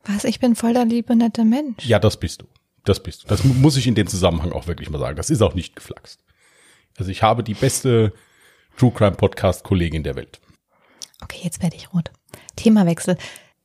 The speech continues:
Speaker 2: Ich habe eigentlich mich gerade erst warm gemacht, aber gut, bi-, aber gut, okay.
Speaker 1: <laughs>
Speaker 2: Den Rest schreibe ich dir dann per Mail.
Speaker 1: Ich habe die Woche noch was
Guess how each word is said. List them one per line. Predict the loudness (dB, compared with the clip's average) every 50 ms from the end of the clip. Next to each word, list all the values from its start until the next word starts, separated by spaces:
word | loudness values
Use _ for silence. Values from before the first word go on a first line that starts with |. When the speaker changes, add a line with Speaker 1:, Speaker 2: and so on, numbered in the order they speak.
| _ -20
Speaker 2:
Ich | -18 -14 -12 -12 -6 -6
habe | -4 -4 -2 -4
eigentlich | -6 -6 -4 -4
mich | -4 -4 -2
gerade | -4 -4 -2 -2
erst | -4 -4 -2 0
warm | 2 2 4 4
gemacht, | 4 2 2 2 2
aber | 0 2
gut, | 2 2 4
bi-, | 4 2 2 2
aber | 0 0 2
gut, | 2 2 2 0 -4 -10
okay. | -10 -6 -4 -4 -4 -4 -6 -10 -12 -12 -14 -14 -16 -18 -20 -20
Speaker 1:
<laughs> | -20 -4 -2 -2 -2 0 -4 -6 -4 -2
Speaker 2:
Den | -2 -2
Rest | 2 2 2 2 0 0
schreibe | 2 2 4 4 2
ich | 0
dir | 0 0
dann | 0 0 0 0 -2
per | -4 -6 -6
Mail. | -4 -6 -6 -8 -10 _ _ _ _ _ _ _ _ _ _ _ _ _
Speaker 1:
Ich | -10 -2 -2
habe | 0 2
die | 2 4 4
Woche | 2 2 2 0
noch | 0 0 0 0
was | 0 0 0 -2 -8 -10 -10